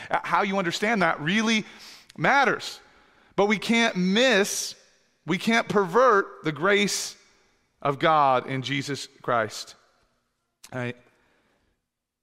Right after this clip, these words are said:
I mean, this passage should open our eyes. Even Peter, right? That's what Paul's telling us in Galatians two, that even Peter, one of the great leaders, this guy who walked with Jesus, right? There's two good things here. One, uh, the, the, one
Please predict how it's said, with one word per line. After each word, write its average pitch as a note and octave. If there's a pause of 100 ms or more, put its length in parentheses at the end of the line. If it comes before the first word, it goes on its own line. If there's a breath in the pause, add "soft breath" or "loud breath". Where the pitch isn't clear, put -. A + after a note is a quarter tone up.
(300)
I -
mean, E3+
this E3+
passage F3
should -
open C#3+
our B2
eyes. C3
Even D#3+
Peter, D#3
right? C#3
That's E3
what F3+
Paul's D#3
telling E3
us C3+
in C3+
Galatians C3
two, C#3+
that C3
even F#3
Peter, D#3
one E3
of D3+
the C#3+ (240 loud breath)
great F3+
leaders, F3
this D3+
guy F3
who D#3
walked D3
with C#3
Jesus, B2+ (380 loud breath)
right? C#3 (260 loud breath)
There's E3+
two C#4+
good A3+
things F#3+
here. D3+
One, G#3+
uh, F#3+
the, F#3+
the, -
one G3+